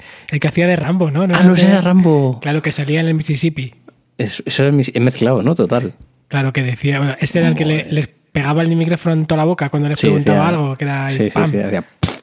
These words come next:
Speaker 1: Claro, y luego también hacía de, de Rambo, "No siento las piernas".
Speaker 2: No siento las piernas, Dios mío.
Speaker 1: ¡Cocorroco!
Speaker 2: Va-, vaya momento de, de, de, de nostalgia, ¿no?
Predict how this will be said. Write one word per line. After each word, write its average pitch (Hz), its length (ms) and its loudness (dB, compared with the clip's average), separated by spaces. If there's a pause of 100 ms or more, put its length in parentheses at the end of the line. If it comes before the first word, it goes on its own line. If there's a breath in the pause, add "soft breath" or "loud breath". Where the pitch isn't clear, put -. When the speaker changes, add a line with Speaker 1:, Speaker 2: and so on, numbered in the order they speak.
(800 loud breath)
Speaker 1:
Claro, 123 200 -6
y - 40 -6
luego 127 180 -2
también 135 240 -2
hacía 135 240 -2
de, 127 540 -4 (200)
de 131 300 -4
Rambo, 143 480 0
"No 202 160 0
siento 196 240 -2
las 123 140 -4
piernas". 170 400 2
Speaker 2:
No 175 80 4
siento 214 280 2
las 180 140 4
piernas, 190 300 4 (100)
Dios 151 160 4
mío. 165 480 4
Speaker 1:
¡Cocorroco! 202 880 2 (1040 loud breath)
Speaker 2:
Va-, 113 160 0
vaya 101 460 0
momento 107 1200 0 (240 loud breath)
de, 101 300 2
de, 90 160 -2
de, 90 160 -4
de 87 180 -6
nostalgia, 90 680 -2
¿no? 160 280 0